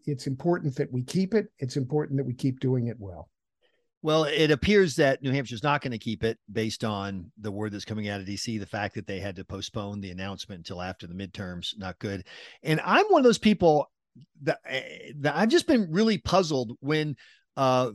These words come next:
Speaker 2: former D N C chair Tom Perez said the problem with New Hampshire Democratic primary voters is they're just too white. We can't let a state this white pick our voters. When Howard Dean said the same thing.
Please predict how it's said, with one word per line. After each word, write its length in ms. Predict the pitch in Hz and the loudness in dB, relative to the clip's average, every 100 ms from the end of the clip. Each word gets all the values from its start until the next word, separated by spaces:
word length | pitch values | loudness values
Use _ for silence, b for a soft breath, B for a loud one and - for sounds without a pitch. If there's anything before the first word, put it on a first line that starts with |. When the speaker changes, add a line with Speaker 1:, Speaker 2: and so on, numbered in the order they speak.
| 113 | -2
Speaker 2:
former 320 | 175 196 202 | 2 4 4
D 160 | 165 190 | 2 0
N 80 | 175 | 0
C 180 | 175 | -2
chair 360 | 175 - 175 165 | 0 0 2 0
Tom 340 | - 156 160 | -2 -4 -4
Perez 720 | 156 151 147 151 156 156 - - | -4 0 2 2 2 -2 -8 -8
said 380 | - 156 143 131 | -2 0 0 0
the 80 | |
problem 300 | 120 139 139 | 0 2 2
with 140 | 139 135 | 0 -2
New 80 | 127 | -2
Hampshire 580 | 135 127 139 135 127 117 | -2 -4 -2 -2 -2 -4
Democratic 500 | 131 127 131 127 123 | -4 -2 0 0 0
primary 260 | 123 127 120 | -2 -2 0
voters 280 | 123 123 | -2 -2
is 80 | 113 | -4
they're 120 | 117 | -6
just 300 | 107 120 - | -2 -4 -4
too 160 | - 131 | -2 -2
white. 360 | 113 120 123 - | 2 2 0 -6
We 100 | 107 | -12
can't 280 | - 127 113 | -6 -6 -4
let 120 | 117 | -4
a 60 | 110 | -4
state 320 | - 120 - | -4 -6 -6
this 200 | 113 - | -10 -8
white 340 | 110 113 113 _ b b _ | -4 -4 -6 _ b b _
pick 160 | 120 123 | -4 -2
our 120 | 120 | -2
voters. 360 | 110 120 120 110 | 2 0 0 -2
When 280 | 120 117 120 | -2 0 -2
Howard 440 | 101 147 151 135 | 2 2 4 0
Dean 300 | 113 143 143 | -2 -2 -2
said 300 | 131 139 131 | -2 -2 -2
the 100 | 117 | -4
same 400 | - 120 135 131 | -6 -2 -2 -2
thing. 440 | 113 127 131 135 | -4 -2 -2 -6